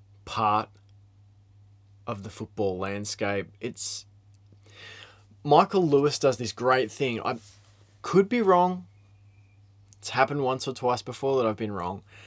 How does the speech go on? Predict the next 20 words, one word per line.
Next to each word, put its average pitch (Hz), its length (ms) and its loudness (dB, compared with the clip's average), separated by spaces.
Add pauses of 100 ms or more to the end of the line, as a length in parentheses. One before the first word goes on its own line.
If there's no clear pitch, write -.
(180)
Um, 123 300 4
but 135 160 2
Michael 165 340 2
Lewis, 190 340 6
I 127 100 2
believe, 120 520 0
comes 151 360 -4
from 127 160 -8
some 123 300 -4
sort 107 280 -4
of, 95 140 -8
like, 92 340 -4 (1900)
economical 113 640 -4
background 87 580 -10
almost. 85 480 -12
Like, 90 280 -8
I, 113 180 -6
I 110 140 -6
know 127 180 -2
he's, 127 180 -6